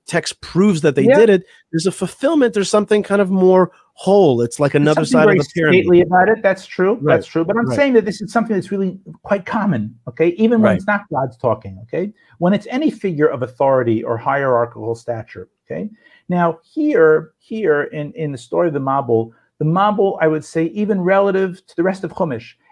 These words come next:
Speaker 2: is uncharacteristically,
Speaker 1: Ju-, just to
Speaker 2: uh,
Speaker 1: translate, Mabul is the flood, the
Speaker 2: oh, flood, I'm
Speaker 1: deluge.
Speaker 2: sorry. Okay, yeah,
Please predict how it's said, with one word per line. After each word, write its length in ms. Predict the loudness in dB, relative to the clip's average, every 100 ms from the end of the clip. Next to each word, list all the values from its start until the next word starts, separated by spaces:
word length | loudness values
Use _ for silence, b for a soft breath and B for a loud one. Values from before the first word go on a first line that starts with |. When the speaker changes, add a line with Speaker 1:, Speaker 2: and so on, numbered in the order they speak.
| 0
Speaker 2:
is 180 | 0 0
uncharacteristically, 1400 | -6 -6 -4 -6 -4 -6 -6 -8 -8 -10 -8 -2 0 0
Speaker 1:
Ju-, 140 | -2
just 240 | 0 -2 0
to 80 | 0
Speaker 2:
uh, 60 |
Speaker 1:
translate, 380 | 2 4 4 2
Mabul 520 | 2 2 2 4 4
is 120 | 4
the 100 | 0
flood, 420 | -4 -4 -2 -2 0
the 100 | 2
Speaker 2:
oh, 60 |
flood, 220 | 4 4
I'm 120 | 4 2
Speaker 1:
deluge. 200 | -2 -6
Speaker 2:
sorry. 140 | -8 -8 -8
Okay, 200 | -6 -8 -6
yeah, 220 | -4 -4